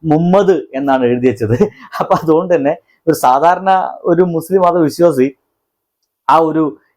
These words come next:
നബി തിരുമേനിയുടെ പേരെങ്കിലും വൃത്തിയായിട്ട് എഴുതാനൊക്കെ അവര് പഠിക്കുമെന്നുള്ളതാണ്. അപ്പൊ ഒരു ഹിന്ദുവാണ് അത് കൊണ്ടുപോയിട്ട് എഴുതി വെച്ചത്, അത് മുമ്മദ് എന്നായിപ്പോയി.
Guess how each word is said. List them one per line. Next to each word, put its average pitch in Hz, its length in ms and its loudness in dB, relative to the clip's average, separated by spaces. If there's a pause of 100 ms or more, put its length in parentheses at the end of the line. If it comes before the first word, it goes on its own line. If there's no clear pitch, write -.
നബി 135 160 2
തിരുമേനിയുടെ 180 640 2
പേരെങ്കിലും 151 600 0 (140)
വൃത്തിയായിട്ട് 139 720 0
എഴുതാനൊക്കെ 131 460 0
അവര് 127 140 0
പഠിക്കുമെന്നുള്ളതാണ്. 110 880 -2 (480)
അപ്പൊ 170 180 -2
ഒരു 175 100 0 (100)
ഹിന്ദുവാണ് 185 440 0
അത് 175 160 0
കൊണ്ടുപോയിട്ട് 147 380 0
എഴുതി 131 220 0
വെച്ചത്, 113 300 -2 (320)
അത് 131 120 2 (120)
മുമ്മദ് 185 500 2 (140)
എന്നായിപ്പോയി. 123 540 -2